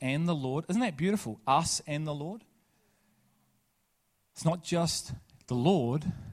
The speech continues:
They are so in tune with the Lord, common union with God. I pray that they would be one as we are one. They're demonstrating something here, these Thessalonians, that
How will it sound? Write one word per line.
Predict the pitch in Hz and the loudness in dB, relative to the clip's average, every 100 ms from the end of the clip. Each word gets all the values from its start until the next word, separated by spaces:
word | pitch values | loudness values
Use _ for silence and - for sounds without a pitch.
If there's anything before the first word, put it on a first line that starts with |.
| - - - | -18 -20 -4
They | 156 | 4
are | 175 170 | 6 8
so | 131 - - - 175 185 | 6 4 2 2 4 4
in | 180 156 | 4 0
tune | - - 190 190 180 | 0 4 8 8 6
with | 139 | 4
the | 123 | 2
Lord, | 113 110 139 - | 0 0 -4 -6
common | - - 170 180 160 | 4 8 8 8 6
union | 151 165 170 165 135 | 8 8 8 4 2
with | 120 104 | -2 -4
God. | 107 131 | -4 -2
I | 139 | -4
pray | - 160 160 | 2 4 4
that | 170 | 4
they | 151 | 2
would | 151 147 | 2 2
be | 131 | 0
one | 123 151 147 | 0 -2 -2
as | 113 | -2
we | 117 147 | -2 0
are | 156 | 0
one. | 117 98 104 170 - _ _ _ _ _ _ _ _ _ _ _ - | 0 -4 -6 -10 -14 _ _ _ _ _ _ _ _ _ _ _ 2
They're | 147 170 | 4 4
demonstrating | 117 165 196 185 - 131 117 | 6 6 6 2 -2 -6 -6
something | 113 131 107 110 | -4 -6 -6 -8
here, | 110 120 | -6 -6
these | 113 110 | -6 -6
Thessalonians, | 120 - 107 131 143 107 101 98 | -6 -6 -2 0 0 0 -2 -6
that | 113 | -12